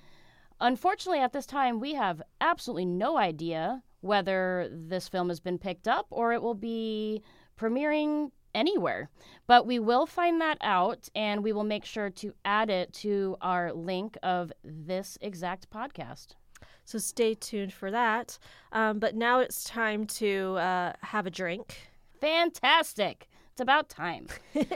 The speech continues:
Speaker 1: So for me, I'm going to go with the storyline a little bit, and I'm gonna try my very first taste of palm wine.
Speaker 2: Ooh, what's that?
Speaker 1: I looked this up. It's a popular drink in Nigeria.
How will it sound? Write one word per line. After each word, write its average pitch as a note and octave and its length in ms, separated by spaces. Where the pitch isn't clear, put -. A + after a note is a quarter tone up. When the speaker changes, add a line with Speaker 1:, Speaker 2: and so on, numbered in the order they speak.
Speaker 1:
So C4 320
for B3+ 180
me, A#3+ 380
I'm A#3 240
going A3+ 300
to A#3 120
go A3 420
with D4 420
the C#4+ 60
storyline G3 840
a F#3 40
little F#3 280
bit, G#3+ 260
and E4 100
I'm G4+ 140
gonna G4+ 220
try C4+ 400
my A#3 180
very C4 400
first C#4 420
taste A#3+ 360
of G#3 240
palm C4+ 560
wine. E3 540
Speaker 2:
Ooh, A3 220
what's A3 220
that? G#3 300
Speaker 1:
I G3+ 120
looked F3+ 300
this G#4 220
up. F#3 320
It's A3+ 140
a A#3+ 60
popular C#4+ 440
drink C4+ 320
in D4+ 100
Nigeria. G3+ 600